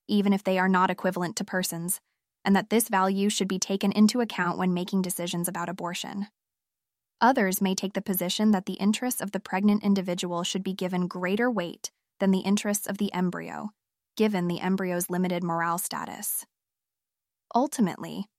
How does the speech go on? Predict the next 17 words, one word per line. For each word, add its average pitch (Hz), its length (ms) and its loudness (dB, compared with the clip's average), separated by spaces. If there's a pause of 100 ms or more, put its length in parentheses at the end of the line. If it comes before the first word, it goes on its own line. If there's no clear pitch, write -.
(220)
the 202 100 -2
question 285 420 -2
of 233 120 2
how 202 120 0
to 202 100 2
balance 190 480 0
the 190 120 -4
interests 190 420 -2
involved 180 420 0
in 180 80 0
abortion 175 520 -2
is 180 100 -2
a 180 60 -2
complex 214 720 0
and 185 120 4
multifaceted 175 840 -2
one, 165 300 -6